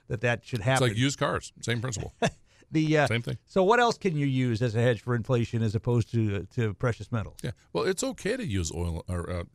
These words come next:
Speaker 2: blah, blah, uh, silver and gold as a, as an inflation hedge. It's okay to do that. Uh, there's also what's called, you know, iShares, which are for, um, uh, bonds, uh, U S government bonds that have an inflation protection to them. The problem right now is we don't have much inflation.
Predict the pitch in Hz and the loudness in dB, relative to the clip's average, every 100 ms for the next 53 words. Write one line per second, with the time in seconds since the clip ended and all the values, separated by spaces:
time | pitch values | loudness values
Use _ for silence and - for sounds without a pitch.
0 | - 85 - - - - - - - - | -14 -14 -12 -2 0 2 2 2 4 2
1 | - - - 101 - 143 113 110 98 104 | 0 0 -2 0 0 0 0 0 2 2
2 | 107 - 95 95 95 92 90 85 87 90 | 0 -2 -2 0 0 -2 -2 0 0 0
3 | - 82 85 95 98 - 95 87 107 107 | -2 -4 -2 -2 -2 -2 -4 -4 -4 -4
4 | - 113 110 113 104 76 - _ - _ | -6 -6 -4 -2 -2 -4 -8 _ -20 _
5 | - 95 92 80 98 101 92 - 101 90 | -8 -4 -4 -4 -4 -4 -4 -6 -4 -4
6 | 95 90 - 90 101 - 85 78 78 85 | -2 -4 -2 -2 -2 -2 -4 -4 -6 -6
7 | 85 82 78 - 85 80 - - - _ | -4 -4 -6 -6 -6 -6 -8 -18 -20 _
8 | 98 87 82 82 82 80 85 95 101 98 | -10 -8 -6 -6 -8 -8 -4 -2 -2 -2
9 | 90 90 87 95 - 92 90 80 82 90 | -4 -4 -4 -4 -2 -2 -2 -4 -4 -2
10 | 92 85 90 87 87 - 104 104 92 82 | -2 -4 -4 -4 -6 -4 -4 -2 -4 -6
11 | 82 80 85 82 76 - - - - 120 | -6 -4 -4 -6 -8 -12 -20 -16 -10 -4
12 | 156 233 160 107 104 95 104 107 - - | -2 0 0 0 0 0 0 0 -4 -8
13 | _ _ _ - 135 - 135 160 - 131 | _ _ _ -16 -14 -8 -8 -8 -8 -8
14 | 135 127 143 - 131 - 139 220 - - | -6 -8 -8 -10 -10 -8 -8 -6 -6 -8